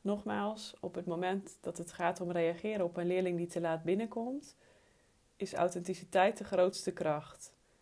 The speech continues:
Als wat je zegt inderdaad is wat je voelt, als je dat daadwerkelijk ook kunt voelen en iets uit over wat belangrijk is voor jou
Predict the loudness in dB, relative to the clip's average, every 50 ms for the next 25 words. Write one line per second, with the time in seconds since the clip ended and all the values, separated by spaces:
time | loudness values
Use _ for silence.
0 | _ _ _ _ _ _ _ _ _ _ _ _ _ _ _ -4 -4 0 2 4
1 | 4 4 2 0 -2 2 4 6 6 6 4 0 -6 -10 -8 -4 -2 0 0 4
2 | 4 4 4 4 2 0 -2 0 2 2 2 2 0 -6 -10 -4 -2 0 0 0
3 | 0 -2 -4 -6 -10 -10 -12 _ _ _ _ _ _ _ _ _ _ _ _ _
4 | _ _ -16 -10 -10 -8 -4 2 6 6 6 8 6 6 6 4 4 6 6 6
5 | 6 2 0 -2 0 2 0 0 0 -2 -4 -4 -4 -2 0 0 2 2 4 2
6 | 2 2 -2 -4 -8 _ _ _ _ _ _ _ _ _ _ _ _ _ _ -4
7 | -2 0 0 -2 -4 -8 _ -4 -4 -2 -2 0 4 6 8 8 8 6 4 4
8 | 4 4 4 2 2 2 2 2 4 4 4 4 4 4 4 2 0 0 0 -2
9 | -4 -4 0 2 4 4 4 4 2 0 -2 -2 -4